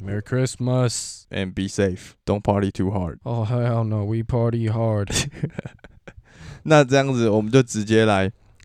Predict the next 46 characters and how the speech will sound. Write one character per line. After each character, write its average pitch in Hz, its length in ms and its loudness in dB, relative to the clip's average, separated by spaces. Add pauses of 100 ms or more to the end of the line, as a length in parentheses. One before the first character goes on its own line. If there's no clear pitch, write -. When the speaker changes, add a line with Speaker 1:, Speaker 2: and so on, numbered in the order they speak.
Speaker 2:
讲 92 220 -4
我 95 120 -2
们 98 160 -4
今 107 140 -6
天 113 120 4
的 104 80 4
主 87 200 -8
题 90 180 -6
之 92 140 -6
一， 95 100 -2
就 95 140 4
是 98 320 2
圣 127 220 4
诞 117 140 6
大 107 180 6
战。 98 240 0 (100)
平 160 200 2
安 190 120 6
夜 175 280 10 (160)
那 147 100 2
一 147 80 4
天 135 220 2
会 127 200 8
休 110 320 4
息 - 240 -6
嘛， - 120 -12
然 107 80 -2
后 107 200 4
隔 107 180 6
天 110 220 6 (560)
就 113 180 6
会 110 140 10
直 98 180 -6
接 98 260 4
打 92 180 -6
圣 104 160 -2
诞 98 140 0
大 98 160 -2
战， 95 180 -2
然 95 100 -4
后 110 160 4
这 123 160 4
应 127 60 2
该 123 100 4
算 117 260 2
是 117 220 -2